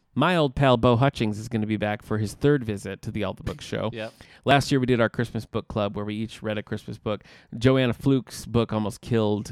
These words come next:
Speaker 1: Eric.
Speaker 2: Yeah, that was bad
Speaker 1: Uh,
Speaker 2: stuff.
Speaker 1: so have you started your Christmas pony book yet?
Speaker 2: No.
Speaker 1: Okay.
Speaker 2: No, I haven't.
Speaker 1: Uh,
Speaker 2: <laughs>
Speaker 1: so, so we're gonna be, we're gonna be each reading a separate cozy Christmas book and then doing a book club on that. Uh, we're gonna be talking Star Wars and probably a little Star Trek if we're being honest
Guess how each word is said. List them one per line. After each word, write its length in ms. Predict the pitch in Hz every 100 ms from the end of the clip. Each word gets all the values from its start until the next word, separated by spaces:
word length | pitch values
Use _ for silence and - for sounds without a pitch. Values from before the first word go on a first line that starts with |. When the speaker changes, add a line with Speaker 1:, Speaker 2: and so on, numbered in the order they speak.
| -
Speaker 1:
Eric. 300 | 101 95 -
Speaker 2:
Yeah, 300 | 101 95 92
that 60 | 110
was 120 | 107
bad 240 | 98 107 98
Speaker 1:
Uh, 100 | 98
Speaker 2:
stuff. 240 | 101 104
Speaker 1:
so 200 | - 120 110
have 100 | 139
you 80 |
started 260 | 139 139 147
your 100 | 139
Christmas 300 | - 123 143
pony 220 | 156 147
book 180 | 143 143
yet? 180 | 160 160 _
Speaker 2:
No. 160 | 143 139 - -
Speaker 1:
Okay. 200 | 113 - - _ _ _ _ _ _ 120
Speaker 2:
No, 80 | 120
I 60 |
haven't. 220 | 117 104 - _ _ 139
Speaker 1:
Uh, 320 | 120 113 -
Speaker 2:
<laughs> 0 |
Speaker 1:
so, 260 | - 131 95 - - 143 143
so 160 | - 143
we're 140 | 139
gonna 160 | 160 147
be, 160 | 139
we're 140 | 131 139
gonna 180 | 151 131
be 240 | 127 127 -
each 200 | 147 -
reading 320 | 151 151 151
a 40 | 131
separate 540 | - - 175 180 170
cozy 280 | - 160 143
Christmas 380 | 127 131 131 123
book 260 | - 113 117
and 80 |
then 80 | 110
doing 180 | 113 110
a 60 | 104
book 160 | 107
club 240 | - 107 107
on 160 | 101
that. 320 | 101 107 107 - - - -
Uh, 160 | - 113
we're 80 | 123
gonna 140 | 131
be 80 | 120
talking 400 | - 131 - 123
Star 400 | - - 156 165
Wars 420 | 143 131 123 120
and 180 | 165 160
probably 280 | 165 160 131
a 40 |
little 200 | 120 120
Star 260 | 110 139 120
Trek 240 | - 101 101
if 60 |
we're 80 | 104
being 240 | 104 104
honest 420 | 101 117 110 107